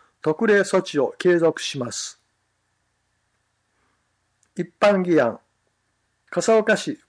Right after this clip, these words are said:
交通交流センターの指定管理者の指定。株式会社いかさバスカンパニーを指定しました。指導路線の認定、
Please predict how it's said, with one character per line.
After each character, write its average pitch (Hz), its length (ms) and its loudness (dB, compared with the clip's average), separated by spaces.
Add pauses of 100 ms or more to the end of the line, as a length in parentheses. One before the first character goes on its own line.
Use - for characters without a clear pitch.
交 208 240 4
通 208 380 -2
交 196 200 4
流 196 220 0
セ 190 200 0
ン 170 100 -2
タ 135 220 -4
ー 131 40 -4
の 127 240 -4 (280)
指 - 140 -14
定 214 200 4
管 196 280 2
理 196 100 0
者 151 180 -2
の 117 100 -6
指 - 200 -12
定。 127 300 -4 (920)
株 202 200 2
式 208 260 -4
会 196 220 4
社 - 300 -2
い 156 60 -8
か 208 140 0
さ - 240 2
バ 180 140 2
ス - 140 -14
カ 196 160 4
ン 180 80 -2
パ 151 180 -6
ニ 135 200 -4
ー 131 80 2
を - 140 0
指 165 300 0
定 - 20 0
し - 140 -8
ま 135 160 -6
し - 120 -16
た。 - 180 -10 (1300)
指 196 200 -2
導 233 140 8
路 208 140 4
線 160 300 2
の 127 160 0
認 170 220 -2
定、 156 420 2